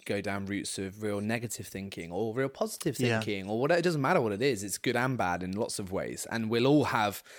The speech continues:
Speaker 1: elements of our brain where we, we're very positive in the way we think, and there'll be other parts of our brain which actually are probably, you know, would be good for us to carve out a new path, but does take a bit of effort, like you say.
Speaker 2: Right, and, and it's interesting as well that, that,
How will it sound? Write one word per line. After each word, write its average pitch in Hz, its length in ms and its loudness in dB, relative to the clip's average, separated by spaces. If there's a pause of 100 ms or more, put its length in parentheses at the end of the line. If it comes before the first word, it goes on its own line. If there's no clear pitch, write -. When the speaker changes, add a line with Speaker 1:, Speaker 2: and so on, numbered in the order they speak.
(380)
Speaker 1:
elements 107 460 2
of 104 80 0
our 101 120 4
brain 104 420 2
where 98 340 2
we, 101 320 -6
we're 101 220 -4
very 104 240 -2
positive 143 440 0
in 98 60 -6
the 95 80 -2
way 92 140 -2
we 87 200 -4
think, 87 360 -10
and 98 100 -8
there'll 95 120 -2
be 101 160 -4
other 107 220 0
parts - 340 -2
of 98 60 -6
our 95 100 -2
brain 101 260 -4
which 98 180 -8
actually 104 380 -4
are 101 40 -6
probably, 110 580 -6
you 123 120 -6
know, 104 220 -6 (300)
would 120 160 -4
be 117 100 -6
good 165 220 0
for - 140 -8
us 98 120 -6
to 104 80 -10
carve 90 280 -2
out 82 140 -2
a 92 40 -4
new 90 180 -6
path, 80 360 -8 (300)
but - 180 -6
does 107 240 0
take 95 400 -4 (140)
a 98 40 -6
bit 95 220 -4
of 98 100 -4
effort, 123 300 -4
like 87 240 -10
you 107 80 -6
say. 165 320 -2 (680)
Speaker 2:
Right, 123 380 4
and, 135 340 2
and 139 160 4
it's - 200 -2
interesting 143 420 2
as 117 80 -2
well 131 160 2
that, - 280 -4
that, - 220 -2